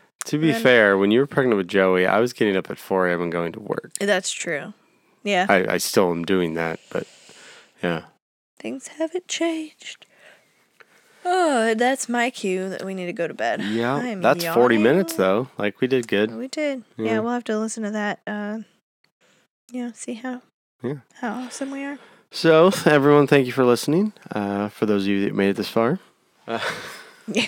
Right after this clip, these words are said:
Speaker 1: <laughs> I feel like this one's probably a, a little more entertaining.
Speaker 2: Yeah, this was entertaining.
Speaker 1: So, uh, if everyone
Speaker 2: <laughs>
Speaker 1: that is listening, if you would give us a like on Facebook at Holderman Style.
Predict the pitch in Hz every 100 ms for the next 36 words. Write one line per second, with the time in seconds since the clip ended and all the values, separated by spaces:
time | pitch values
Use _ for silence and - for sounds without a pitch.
0 | - - 160 - 226 135 - - - -
1 | - - _ - 226 139 95 107 - 98
2 | - 101 98 98 - - 127 156 101 92
3 | 90 87 - 101 107 - - 254 311 302
4 | 311 294 180 190 - 180 190 202 - _
5 | - - - - 165 165 135 107 107 107
6 | 104 - - - - - - - 139 120
7 | 131 127 131 127 120 117 127 - - -
8 | 120 117 180 180 123 - 110 110 127 160
9 | - - - 165 165 135 107 117 107 110
10 | 113 110 113 104 - 110 - 147 156 107
11 | 98 92 107 104 104 101 - 113 113 151
12 | 220